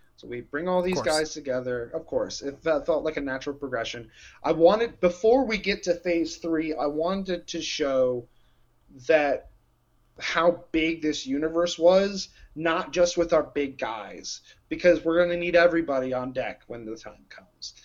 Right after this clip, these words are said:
Speaker 1: Um, but yeah, Justice League Dark,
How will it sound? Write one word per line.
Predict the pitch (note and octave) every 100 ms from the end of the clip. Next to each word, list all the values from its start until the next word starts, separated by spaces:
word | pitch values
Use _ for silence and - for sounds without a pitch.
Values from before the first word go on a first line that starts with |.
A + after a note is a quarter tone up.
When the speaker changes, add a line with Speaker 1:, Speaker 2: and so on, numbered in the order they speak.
| _ _ _
Speaker 1:
Um, | C#3+ C#3 B2 A2 G2 _
but | F#3+ F#3
yeah, | F#3 B2 - _
Justice | - F3 - -
League | F#3+ -
Dark, | G#3 G#3 G3+